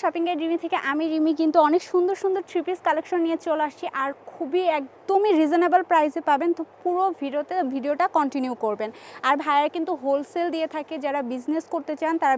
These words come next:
বিজনেস করতে পারবেন, প্লাস খুচরাও কিন্তু এখান থেকে নিয়ে নিতে পারবেন খুবই কম প্রাইসে। এই ড্রেসটা just দেখেন,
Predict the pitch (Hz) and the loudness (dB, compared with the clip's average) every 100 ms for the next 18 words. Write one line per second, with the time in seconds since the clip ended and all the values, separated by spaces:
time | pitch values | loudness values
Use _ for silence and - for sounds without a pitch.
0 | 247 247 294 - 311 294 302 294 277 370 | 0 -4 -4 -4 -6 -4 0 0 2 0
1 | - 277 359 - - 277 330 330 320 302 | 2 0 0 -4 -8 -2 2 2 2 0
2 | 285 277 269 339 330 359 359 277 233 214 | -2 -2 -4 2 4 6 4 2 -2 -4
3 | 202 202 - - - - - 403 415 320 | -6 -12 -20 -20 -20 -4 4 4 4 2
4 | 262 233 240 226 233 190 247 302 240 226 | 2 -2 -4 -4 -4 -4 -4 -4 -4 0
5 | 269 269 - - 285 240 247 226 - - | 2 2 -4 -4 -2 -2 -4 -6 -10 -6
6 | 208 202 - 202 | -4 -4 -8 -10